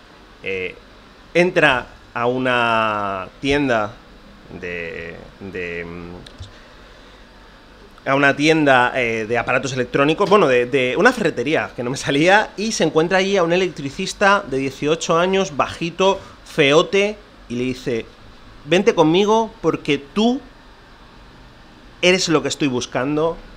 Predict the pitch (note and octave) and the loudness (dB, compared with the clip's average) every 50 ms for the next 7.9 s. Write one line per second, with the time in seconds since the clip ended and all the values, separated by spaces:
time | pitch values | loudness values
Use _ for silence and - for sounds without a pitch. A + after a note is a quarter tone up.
0 | - - - - D3+ D3+ E3+ G3 G3+ F3 F3+ E3 E3+ F3 F3 E3+ F3+ F3 E3+ D3+ | -20 -8 -4 -2 0 2 2 0 2 2 2 2 2 2 2 2 2 4 4 2
1 | C3+ - - D3 B2+ C3 C#3 D3 D3+ D#3 D#3 D#3+ - A2 A2 A2 G#2+ B2+ B2+ B2+ | 2 -2 -4 -2 -2 0 0 0 2 2 2 0 0 -4 -8 -6 -4 -2 -2 -2
2 | B2+ B2 C#3 C#3 D3 - - B2+ B2+ C3+ D3 D#3+ D#3+ - - - - - - - | -2 -2 0 0 0 0 0 0 2 2 2 2 0 -6 -14 -20 -20 -20 -20 -20
3 | - - - C3 C3+ D#3 E3 D#3+ C3 A#2 G#2+ - C#3 C3+ B2+ A2+ G#2 G2 G2 - | -16 -6 -2 2 2 4 4 2 0 -2 -2 0 2 2 2 0 -4 -8 -12 -16
4 | - - - - - - - - - - - - - C#3+ C3+ D#3 F#3+ G#3 F#3+ - | -20 -20 -20 -20 -20 -20 -20 -20 -20 -20 -10 -6 -6 -2 0 2 2 2 2 0
5 | - - - - F#3+ F#3+ G#3 A3 A3+ G#3+ G#3+ G3+ G#3 - G3+ G3 G3 F#3+ F3+ F3 | -4 -10 -4 0 2 4 6 6 4 4 2 -2 -2 -2 2 4 4 4 4 4
6 | E3 D#3 E3 - - D#3+ D3 D#3 D#3 E3 E3+ D#3+ - - C3 B2+ B2 B2 A#2+ - | 2 0 -2 -4 -4 -2 -2 0 0 0 -2 -2 -2 -2 0 2 2 2 0 -2
7 | - C#3 B2+ B2 C3 B2 D#3 C#3+ C3 B2 A2 G#2+ B2 D3 F#3 G#3 A#3+ A3 | -4 -4 -4 -4 -2 0 2 4 4 4 2 2 2 2 2 2 0 -2